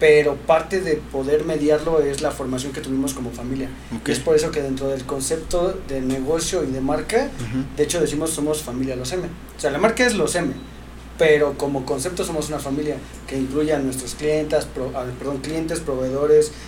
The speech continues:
Speaker 1: nuestros trabajadores. ¿Por qué? Porque lo que Don May y Doña María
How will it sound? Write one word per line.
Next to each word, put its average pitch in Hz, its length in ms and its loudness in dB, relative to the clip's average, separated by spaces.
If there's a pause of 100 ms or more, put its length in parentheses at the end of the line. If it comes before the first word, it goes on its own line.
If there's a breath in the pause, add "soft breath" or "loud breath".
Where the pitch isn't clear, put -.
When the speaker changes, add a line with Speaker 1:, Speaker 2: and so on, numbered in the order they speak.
(120)
Speaker 1:
nuestros 135 260 -6
trabajadores. 123 800 -4 (400 loud breath)
¿Por 135 140 -6
qué? 156 80 0
Porque 147 400 -2
lo 131 180 -2
que 131 140 -6
Don 131 280 0
May 165 280 4 (240)
y 135 60 -2
Doña 135 360 0
María 165 540 2